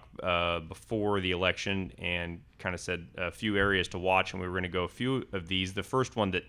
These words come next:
I'd said there was that late nights in Tulsa, um, could affect the governor's race,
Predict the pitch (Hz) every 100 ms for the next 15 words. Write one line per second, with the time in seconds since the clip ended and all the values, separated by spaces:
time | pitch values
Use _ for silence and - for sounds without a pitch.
0 | - - - 107 101 123 107 123 120 107
1 | 92 98 101 117 123 113 113 113 - 104
2 | - 110 107 - 98 92 - - - -
3 | 92 90 90 87 85 113 95 - 110 -
4 | 98 101 98 101 92 95 98 95 - -